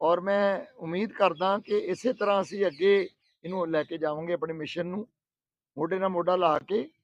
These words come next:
ਮੈਂ ਸਾਰੀ ਟੀਮ ਦਾ ਲਾਸਟ ਦੇ ਵਿੱਚ ਫੇਰ ਬੜਾ ਮਸ਼ਕੂਰ ਹਾਂ, ਸ਼ੁਕਰਗੁਜ਼ਾਰ ਹਾਂ and thankful, I am indebted ਕਿ ਇਹਨਾਂ ਨੇ ਇਹ ਬੀੜਾ ਚੁੱਕਿਆ। ਤੇ ਮੈਂ ਮ-, ਮਾਨਯੋਗ ਸਾਡੇ ਡੀ ਜੀ ਸਾਹਿਬ ਦੇ ਧਿਆਨ 'ਚ ਵੀ ਲਿਆਂਦਾ ਸੀ ਕਿ ਸਾਰੀ ਪੁਲਿਸ ਦੇ ਵਿੱਚ ਹੀ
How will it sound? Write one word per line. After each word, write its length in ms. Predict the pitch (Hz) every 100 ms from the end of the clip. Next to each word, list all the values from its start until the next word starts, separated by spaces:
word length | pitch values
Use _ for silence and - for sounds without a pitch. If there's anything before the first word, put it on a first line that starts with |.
| _ _ _ _ _ -
ਮੈਂ 100 | 165
ਸਾਰੀ 300 | 160 165 202
ਟੀਮ 340 | 196 180 190
ਦਾ 160 | 190 196
ਲਾਸਟ 380 | 175 170 160 156
ਦੇ 100 | 170
ਵਿੱਚ 380 | 175 - - _
ਫੇਰ 260 | 175 208
ਬੜਾ 440 | 165 165 170 165 - _ _ _ _ _
ਮਸ਼ਕੂਰ 420 | 127 - 156 175 185
ਹਾਂ, 200 | 180 - _ _ _ _ _ _
ਸ਼ੁਕਰਗੁਜ਼ਾਰ 640 | 143 160 170 180 175 175 180
ਹਾਂ 160 | 185
and 80 | 180
thankful, 580 | - 151 143 - 175 175
I 260 | 165 160
am 120 | 160 147
indebted 520 | 143 156 - 180 180 - _ _ _ _ _ -
ਕਿ 80 |
ਇਹਨਾਂ 220 | 175 180 180
ਨੇ 280 | 180 180
ਇਹ 60 | 170
ਬੀੜਾ 340 | 147 151 156
ਚੁੱਕਿਆ। 520 | 151 151 - 175 226 - _ _ _ _ _ _ _ _
ਤੇ 180 | 156 165
ਮੈਂ 380 | 156 170 170 156 - 151
ਮ-, 360 | 147 - 143
ਮਾਨਯੋਗ 460 | 151 151 160 170 165
ਸਾਡੇ 280 | 170 156 160
ਡੀ 120 | 151
ਜੀ 140 | 160
ਸਾਹਿਬ 280 | 180 180 170
ਦੇ 140 | 180
ਧਿਆਨ 300 | 170 170 156
'ਚ 60 | 135
ਵੀ 100 | 160
ਲਿਆਂਦਾ 340 | 160 160 143
ਸੀ 180 | 147 196
ਕਿ 200 | 180 175
ਸਾਰੀ 260 | 156 156 170
ਪੁਲਿਸ 380 | 156 156 156 143
ਦੇ 100 | 160
ਵਿੱਚ 280 | 165 _
ਹੀ 260 | 165 160